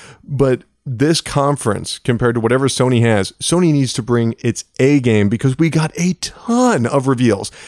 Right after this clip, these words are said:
I mean, trailer after trailer after trailer after trailer after trailer after trailer.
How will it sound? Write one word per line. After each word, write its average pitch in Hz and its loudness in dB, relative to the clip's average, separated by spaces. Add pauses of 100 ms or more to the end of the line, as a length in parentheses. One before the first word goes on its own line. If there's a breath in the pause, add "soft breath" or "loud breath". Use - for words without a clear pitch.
(140 loud breath)
I 175 -2
mean, 175 2
trailer 190 0
after 113 -2
trailer 151 0
after 110 -6
trailer 139 0
after 113 -2
trailer 131 0
after 113 -4
trailer 147 0
after 127 -4
trailer. 165 0